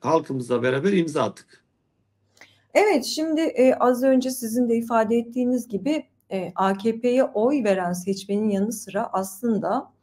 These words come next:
Speaker 2: e, tabloya baktığımızda dem Partisi'nden de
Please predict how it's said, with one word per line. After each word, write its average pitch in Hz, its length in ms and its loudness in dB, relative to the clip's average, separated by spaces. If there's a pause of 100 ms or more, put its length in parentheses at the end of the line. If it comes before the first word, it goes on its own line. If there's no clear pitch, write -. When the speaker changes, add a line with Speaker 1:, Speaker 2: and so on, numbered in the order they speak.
(380)
Speaker 2:
e, 208 260 2
tabloya 240 480 6
baktığımızda 185 1040 0
dem 302 260 8
Partisi'nden 277 960 2
de 175 260 0